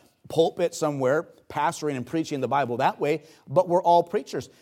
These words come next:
Uh, he doesn't, he doesn't believe what we believe from the Bible, but he understands here's what truth is, and the truth is, is that you're a preacher and you're a preacher, we're all preachers. And, and,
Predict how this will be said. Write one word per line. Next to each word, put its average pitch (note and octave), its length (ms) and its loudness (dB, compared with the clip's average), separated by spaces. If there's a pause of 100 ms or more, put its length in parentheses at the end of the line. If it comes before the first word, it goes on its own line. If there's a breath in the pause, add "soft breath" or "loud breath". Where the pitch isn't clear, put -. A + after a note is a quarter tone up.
(120)
Uh, - 60 -8
he E3+ 240 -6
doesn't, C4 260 -2
he F#3+ 140 -6
doesn't A3 320 -2
believe D3+ 320 0
what C#3+ 200 -4
we C#3 160 -2
believe D#3+ 360 -6
from D3+ 160 -6
the C#3 80 0
Bible, F3 340 -2
but D#3+ 140 -4
he E3 80 -2
understands D#3+ 680 -6
here's D#3+ 300 -2
what B2+ 180 -2
truth - 340 -6
is, D#3+ 220 2
and D#3 80 -10
the D3 60 -4
truth G#3+ 320 -6
is, D#3 200 -2
is C#3+ 120 -6
that C#3+ 160 -2 (100)
you're A#2 220 0
a D#3+ 60 0
preacher G#3+ 340 -4
and E3 100 -4
you're C3+ 140 2
a D#3 60 0
preacher, G3+ 300 -4
we're D#3+ 80 0
all D3+ 160 2
preachers. D#3 540 -6 (840 soft breath)
And, F#3 280 2 (120)
and, F#3 260 0